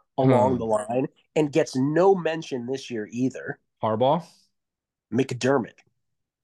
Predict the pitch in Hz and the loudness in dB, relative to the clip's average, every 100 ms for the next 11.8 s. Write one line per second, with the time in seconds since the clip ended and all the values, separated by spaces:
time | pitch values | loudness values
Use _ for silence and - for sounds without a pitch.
0 | _ _ - 175 156 143 277 370 - - | _ _ 0 2 4 2 2 0 0 -4
1 | 143 139 156 175 127 107 101 104 - - | -2 0 4 4 2 -2 -8 -12 -12 -6
2 | 247 - - 156 180 165 139 - - 170 | -6 -6 -2 0 2 0 -4 -6 -6 -6
3 | 127 92 98 101 - _ _ - 131 214 | -4 -6 -8 -8 -12 _ _ -10 -8 -4
4 | 226 196 151 - - - 131 135 92 104 | -4 0 -2 -4 -14 -4 0 0 -2 -6
5 | 113 117 107 95 92 - 113 - - - | -6 -4 -8 -12 -12 -8 -6 -8 -14 0
6 | 202 233 165 127 - - 127 120 - - | 0 2 0 -2 -6 -4 -2 -2 -6 -20
7 | - - - _ _ _ 127 135 113 101 | -20 -20 -20 _ _ _ -4 -2 -4 -12
8 | - - _ - 131 127 151 151 147 120 | -16 -20 _ -4 0 2 2 4 2 2
9 | 127 110 113 - 226 208 98 120 110 107 | -2 -4 -2 -2 -2 -8 -8 -8 -6 -8
10 | 101 156 160 117 - _ _ _ _ _ | -6 0 0 0 -6 _ _ _ _ _
11 | _ _ _ 180 208 190 180 - | _ _ _ 0 2 0 -4 -8